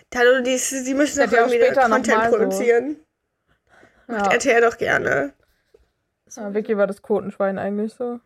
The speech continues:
Speaker 1: Einfach, einfach ein bisschen random Dinge zusammenschneiden, damit's aussieht, als hätten die Leute Reaktionen auf Dinge.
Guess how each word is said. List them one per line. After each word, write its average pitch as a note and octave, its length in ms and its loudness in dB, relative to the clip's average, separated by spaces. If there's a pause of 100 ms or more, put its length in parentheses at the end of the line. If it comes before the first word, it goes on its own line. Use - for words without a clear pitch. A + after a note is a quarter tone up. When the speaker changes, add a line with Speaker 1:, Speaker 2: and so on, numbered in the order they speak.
(280)
Speaker 1:
Einfach, C#4 300 -6
einfach D4 260 -4
ein C#4 180 -8
bisschen D4 320 -2
random B3+ 360 0
Dinge A3 240 2
zusammenschneiden, G#3 800 -2
damit's G#3 280 -2
aussieht, A3+ 320 -6
als A3+ 180 -4
hätten A3+ 180 -6
die A#3+ 80 -6
Leute A3+ 340 -2
Reaktionen A3 560 -2
auf A#3+ 160 -6
Dinge. - 380 -6